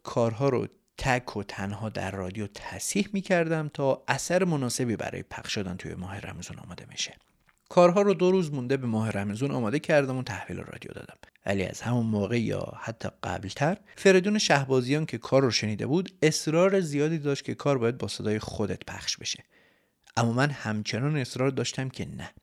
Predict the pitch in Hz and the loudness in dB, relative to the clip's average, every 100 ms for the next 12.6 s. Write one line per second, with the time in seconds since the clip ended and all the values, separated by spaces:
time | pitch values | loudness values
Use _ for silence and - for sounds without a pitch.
0 | - 127 202 208 - - 131 120 117 127 | -2 0 2 0 -2 2 4 4 4 2
1 | 151 143 123 104 101 110 95 90 - - | 0 0 0 0 -2 0 0 -2 -6 -8
2 | - 87 90 - - _ _ _ _ _ | -8 -8 -10 -14 -20 _ _ _ _ _
3 | _ _ - 151 175 185 180 143 120 156 | _ _ -4 2 4 4 2 0 -2 -2
4 | 156 131 113 135 135 139 135 107 127 123 | 2 2 2 -2 0 0 0 -4 -2 0
5 | 110 101 117 - 117 123 123 127 117 104 | 0 0 -2 0 0 0 -2 -2 -2 -2
6 | 110 107 107 107 92 - - 92 95 - | -2 -2 -4 -6 -6 -8 -8 -8 -8 -10
7 | - - - - - - - _ _ 98 | -12 -12 -12 -14 -14 -16 -18 _ _ -2
8 | 107 214 196 92 113 123 123 117 101 101 | 0 0 -2 -4 -2 0 0 -2 -2 -4
9 | 107 117 127 107 95 104 98 92 95 95 | -2 0 2 0 -2 -4 -2 -2 -2 0
10 | 127 139 120 - _ _ _ _ _ - | 2 2 -2 -14 _ _ _ _ _ -6
11 | 170 - 107 87 85 90 90 92 95 95 | -4 0 2 0 -2 -6 -6 -8 -6 -6
12 | - 92 92 110 151 | -6 -6 -6 -4 -4